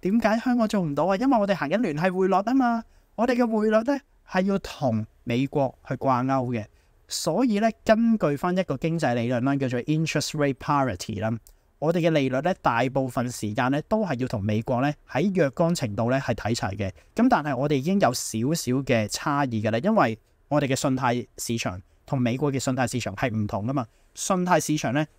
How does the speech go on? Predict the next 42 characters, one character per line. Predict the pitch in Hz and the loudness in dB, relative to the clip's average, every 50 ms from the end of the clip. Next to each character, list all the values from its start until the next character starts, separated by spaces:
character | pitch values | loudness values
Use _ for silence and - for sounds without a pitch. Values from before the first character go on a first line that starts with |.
| _ _ | _ _
都 | - 240 | 2 2
係 | 214 151 | 2 2
講 | - - 120 135 139 | 0 -2 -2 -2 0
供 | 165 151 156 156 | 0 -2 -2 -2
求 | 147 117 104 | -2 -2 -2
嘅， | 110 101 - - _ | -2 -4 -6 -4 _
都 | 233 226 240 196 | -2 0 0 0
係 | 170 139 110 | -2 -2 -2
講 | 120 117 131 151 147 | -2 -2 0 0 0
緊 | 127 127 139 135 - _ | 0 -2 -2 -4 -6 _
中 | - 185 170 175 180 | -4 -2 0 0 -2
四 | - 143 120 120 | -2 -2 -2 0
教 | - 127 110 113 | 2 2 2 2
科 | - 151 143 | 2 0 -2
書 | 139 - | -2 0
學 | - 143 | -2 -2
嘅 | 127 - 117 107 - 117 110 | 0 0 -2 -2 0 -2 -2
嗰 | - 139 | -2 -2
個 | 139 139 120 | 0 0 0
需 | 113 - - 156 147 143 | 0 0 -2 -2 -2 -2
求 | - 131 117 107 | -4 -6 -4 -2
供 | - 127 131 131 | -2 0 0 0
應 | 123 107 107 | 0 0 0
嘅 | 104 98 | -2 -2
交 | - - 123 113 113 | -2 -2 -2 -2 -2
叉。 | - 135 110 104 110 - _ _ _ _ _ | -2 -2 -2 -4 -6 -10 _ _ _ _ _
咁 | - - 269 - | 2 4 4 4
我 | 135 143 143 | 4 0 0
哋 | 143 | 0
個 | 131 139 | 0 -2
交 | 143 - 170 160 160 | 0 2 2 2 4
叉 | - 165 147 | 2 0 0
同 | - 123 110 | 0 -2 -4
人 | 107 101 98 | -2 -2 -2
哋 | 107 113 | -2 -2
個 | 127 | -2
交 | 127 151 143 139 | 0 0 0 0
叉 | 131 151 139 123 | 0 0 0 0
唔 | 101 95 | -2 -2
同 | 98 101 - | -4 -6 -6
啊 | 107 | -4
嘛。 | 110 107 101 | -4 -4 -6